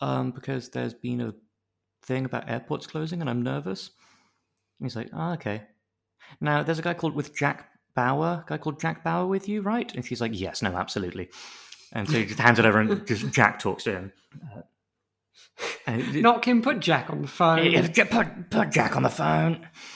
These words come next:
Speaker 1: Uh,
Speaker 2: We've been
Speaker 1: uh,
Speaker 2: quoting, "Dad, put Mum on the phone,"
Speaker 1: yeah, we,
Speaker 2: so often.
Speaker 1: we, yeah, Meet the Sniper has been, um, an ongoing thing. Uh, so the, well, Michelle is in the hospital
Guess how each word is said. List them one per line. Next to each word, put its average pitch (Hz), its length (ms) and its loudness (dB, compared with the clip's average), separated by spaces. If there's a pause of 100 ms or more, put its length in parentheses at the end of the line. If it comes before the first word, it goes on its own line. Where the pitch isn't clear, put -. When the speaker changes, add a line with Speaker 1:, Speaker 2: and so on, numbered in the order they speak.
(760)
Speaker 1:
Uh, 110 220 -4 (1160)
Speaker 2:
We've 196 140 4
been 196 160 4
Speaker 1:
uh, 160 60 0
Speaker 2:
quoting, 165 680 -2 (480)
"Dad, 196 300 -2
put 214 160 -2
Mum 156 180 0
on 139 120 -4
the 143 60 -8
phone," 147 220 0
Speaker 1:
yeah, 117 200 6
we, 123 120 4
Speaker 2:
so 160 240 4
often. 147 380 0
Speaker 1:
we, 135 160 2
yeah, 127 60 4
Meet 123 280 0
the 117 60 -6
Sniper 104 440 -4
has 95 140 -6
been, 92 420 -8 (200)
um, 92 380 -8 (920)
an 127 200 -4
ongoing 104 580 2
thing. 101 260 -8 (1300)
Uh, 143 80 -10 (1040)
so 143 120 -6
the, 131 260 0 (680)
well, 131 120 -2
Michelle 151 480 -2
is 117 200 -4
in 123 80 -2
the 107 60 -4
hospital 104 540 -6